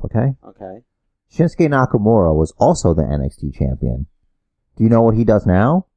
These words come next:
Speaker 2: Nothing.
Speaker 1: He tags with Rusev.
Speaker 2: Occasionally.
Speaker 1: Occasionally. But most times, you can find him hanging out with Rusev.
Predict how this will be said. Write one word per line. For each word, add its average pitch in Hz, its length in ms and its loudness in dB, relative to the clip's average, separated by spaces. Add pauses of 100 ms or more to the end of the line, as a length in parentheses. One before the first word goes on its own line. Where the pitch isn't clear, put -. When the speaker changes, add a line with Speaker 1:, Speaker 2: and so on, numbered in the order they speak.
Speaker 2:
Nothing. 98 380 -18
Speaker 1:
He 117 80 0
tags 135 320 0
with 92 100 2
Rusev. 69 680 0 (800)
Speaker 2:
Occasionally. 104 600 -2 (280)
Speaker 1:
Occasionally. 87 720 -2 (640)
But 104 160 0
most 160 300 0
times, 73 440 -4
you 120 80 2
can 117 140 0
find 85 380 0
him 78 400 -2 (840)
hanging 95 360 0
out 87 160 2
with 73 100 -2
Rusev. 71 480 0